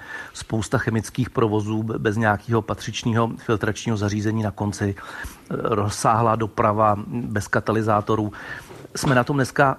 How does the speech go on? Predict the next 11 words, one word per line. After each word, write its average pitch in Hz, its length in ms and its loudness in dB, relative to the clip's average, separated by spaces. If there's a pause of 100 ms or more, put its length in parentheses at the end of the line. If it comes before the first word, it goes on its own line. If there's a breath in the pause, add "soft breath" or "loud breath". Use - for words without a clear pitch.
o 135 80 4
mnoho 135 400 4
řádů 117 360 2
lépe, 110 300 2
než 113 140 0
jsme 131 140 0
byli 107 180 2
třeba 117 220 -2
v - 80 -6
osmdesátých 95 800 -4
letech. 87 280 -6